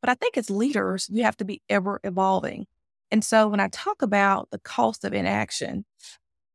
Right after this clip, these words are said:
that's the cost of not being innovative, not trying to take your leadership to the next level and raise the profile for the company and the employees that you serve.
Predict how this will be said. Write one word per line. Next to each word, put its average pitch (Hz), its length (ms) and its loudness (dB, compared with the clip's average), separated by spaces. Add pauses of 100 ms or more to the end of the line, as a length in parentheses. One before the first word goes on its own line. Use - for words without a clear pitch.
(200)
that's 277 340 2
the 254 100 -2
cost 208 380 0
of 196 120 -2
not 196 340 2
being 190 180 -4
innovative, 185 480 -4 (140)
not 233 340 2
trying 220 340 -2
to - 80 -14
take 202 360 -4
your 214 200 4
leadership 202 640 0 (400)
to 233 100 -2
the 214 80 0
next 208 260 -2
level 208 560 0
and 202 260 -2
raise 226 440 0
the 196 100 -4
profile 196 720 -2
for 196 100 -2
the 175 80 -4
company 226 600 -2
and 247 280 4
the 202 100 0
employees 214 800 0
that 208 200 -4
you 254 60 -2
serve. - 520 0